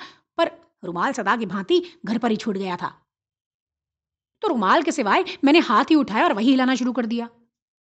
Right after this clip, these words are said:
एक साहब वजन लेने वाली मशीन पर बड़ी देर से अपना वजन ले रहे थे और दूसरों का वजन लेना देख रहे थे। गार्ड किसी से सुनते ही वो भी दौड़ कर आए और भीड़ को चीरते हुए मित्र के तक पहुंच गए। फटाफट उन्होंने फौरन हाथ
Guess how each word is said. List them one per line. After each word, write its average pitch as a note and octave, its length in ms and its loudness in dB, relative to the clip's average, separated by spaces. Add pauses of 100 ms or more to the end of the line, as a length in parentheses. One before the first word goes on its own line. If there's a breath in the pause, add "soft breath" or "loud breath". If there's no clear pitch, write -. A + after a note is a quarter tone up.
(540)
एक C4+ 220 -4
साहब A#3+ 360 0
वजन G#3+ 260 0
लेने A#3+ 200 0
वाली A#3 220 -2
मशीन A#3 360 0
पर B3 100 -4
बड़ी A3 300 -2
देर A#3 320 0
से D4+ 120 -2
अपना A#3+ 180 -2
वजन A3+ 160 -2
ले A3 180 0
रहे D#4 140 2
थे F#4 140 0 (320 loud breath)
और A3 100 -6
दूसरों A#3+ 280 -4
का C4 60 -4
वजन B3 180 0
लेना A#3 260 0
देख A3+ 240 -2
रहे A#3 180 -2
थे। A3+ 180 -12 (720)
गार्ड A3 320 -2
किसी B3+ 180 -6
से A#3 140 -6
सुनते A#3 280 -4
ही D#4 160 4 (280 loud breath)
वो G#3+ 60 -6
भी D4+ 100 2
दौड़ A#3+ 380 2
कर A#3+ 140 -2
आए F4+ 180 4
और - 320 -8
भीड़ D#4 240 4
को D4 100 0
चीरते B3+ 260 -2
हुए D#4 140 4
मित्र B3+ 240 2
के A3 100 -6
तक - 200 -8
पहुंच C4+ 220 -2
गए। G4+ 140 2
फटाफट C4+ 600 -2
उन्होंने B3+ 200 2
फौरन A#3+ 280 -2
हाथ A3 140 2